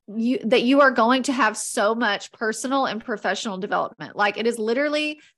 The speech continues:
an opportunity of growth. Like, that to me, when I think about this industry, that's what I think of is growth, growth minded, abundance. Like, you, in order to have success, you have to have a growth mindset, period. And so I think some people,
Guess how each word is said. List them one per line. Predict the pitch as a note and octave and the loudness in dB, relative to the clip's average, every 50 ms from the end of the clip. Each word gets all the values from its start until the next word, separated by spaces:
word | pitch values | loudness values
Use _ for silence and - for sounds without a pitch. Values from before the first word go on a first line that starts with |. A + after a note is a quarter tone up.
| _ _ _ _ _ | _ _ _ _ _
an | A#3+ A#3+ | -8 -4
opportunity | - G3+ G#3+ A3+ A#3 - C4 B3+ - D4 B3+ B3 A3+ A#3+ A#3+ A3 - | 0 0 0 0 0 -2 -4 -2 -2 0 0 0 0 0 -2 -2 -2
of | - G3+ G#3 G3 G3+ G3+ G3+ - - _ _ _ _ _ _ _ _ _ _ _ - | 0 0 2 2 2 0 -2 -6 -16 _ _ _ _ _ _ _ _ _ _ _ -6
growth. | G3+ A3+ G3 B2 - - - - _ _ _ _ _ | 0 0 0 0 0 -6 -14 -20 _ _ _ _ _
Like, | A#3 A#3 A3 A3 - _ | 2 2 2 0 0 _
that | B3 B3 C4+ C#4 - - | 2 2 2 2 -2 -6
to | - D4+ A#3 | -8 -6 -4
me, | A3+ A3 B3 | -4 -4 -2
when | C#4 C4+ A3+ | 0 0 0
I | A3 A#3 | 0 0
think | A#3 C#4 B3 C#4 | -2 -4 -6 -2
about | B3+ B3 A#3+ A#3+ | -2 -2 -2 -2
this | A#3+ A3+ - | -6 -10 -10
industry, | F#3 G3+ G#3+ A#3 - - B3+ | -10 -10 -10 -8 -4 -4 -2
that's | A3 G#3+ G#3 G#3 - | 0 0 -2 0 0
what | B3 G3+ | 0 0
I | G3 | 0
think | F#3 G#3 F3 F3 | -2 -4 -8 -8
of | F3+ D#3+ - | -8 -8 -6
is | - G#3 G#3 G3+ | -4 -4 -4 -4
growth, | - - G3+ D#3+ B2+ E3 - _ _ _ _ _ _ _ G3 F#3+ F3+ | -2 0 2 2 2 0 -4 _ _ _ _ _ _ _ -8 -8 -4
growth | F#3+ F#3 F#3+ G#3+ B3+ B3 - | 0 4 4 4 4 4 2
minded, | C#4 B3 B3 A#3+ A#3 A3+ A#3+ A#3 A#3+ - | 2 2 4 4 2 2 0 0 0 -2
abundance. | G3 F#3+ A#3 A3+ A3+ B3 A#3+ A#3 B3 A#3+ A#3+ A#3 - - - - | -6 -4 0 0 0 0 0 0 -2 -2 -2 -4 -8 -12 -8 -4
Like, | G3+ F#3 F#3 F#3+ - - _ - - _ _ _ _ _ _ _ _ - | -2 0 0 0 -2 -6 _ -20 -20 _ _ _ _ _ _ _ _ -8
you, | A3 G#3+ A#3+ B3+ B3+ A#3+ | -6 -2 -2 0 0 0
in | - A3 F#3+ | -2 -4 -4
order | G#2+ D#3+ A#3 B3+ D4 D#4 D4+ D4+ | -2 0 2 2 2 2 0 -2
to | D4 - - - C#4 C4+ C4+ B3 B3+ - - | -2 -4 -8 -6 -6 -4 -2 -2 -2 -4 -4
have | - - G3 F#3+ A#3 B3 | -4 -2 0 0 0 -2
success, | - - B3+ A3+ - - G#3+ G#3+ C4 D4 - - - | -4 -6 -8 -6 -4 -2 0 0 0 -2 -4 -10 -12
you | F#3+ G#3 G3+ A3 A#3 B3+ | -16 -14 -8 -4 -4 -4
have | B3 - - G#3+ A3+ - | -4 0 2 2 2 2
to | - A3 | -2 -2
have | B3+ A3+ G#3 G3 | -2 0 0 -2
a | G#3 | -2
growth | - - F3+ E3 F#3 - | -2 -2 -2 -2 -2 -6
mindset, | F3 D#3+ C#3+ D#3+ - - C#3+ - - - _ _ _ _ - | -8 -8 -8 -8 -8 -8 -8 -8 -10 -12 _ _ _ _ 0
period. | - A3+ G#3+ F#3+ D#3 C3 - - - | 2 4 6 6 4 2 0 -4 -4
And | - G#3 G3+ A3+ | -4 -4 -2 0
so | - - C4 A3 G3+ | 2 4 6 6 6
I | G#3 A3+ | 6 4
think | - C4+ C4 C#4+ C#4+ - | 4 2 0 0 0 -6
some | - - C#4 C#4+ E4+ | 0 0 2 2 2
people, | E4 E4 D#4+ A3+ - G#3 G3 G#3 G#3 G#3 - | 0 0 0 0 2 2 2 2 2 0 -4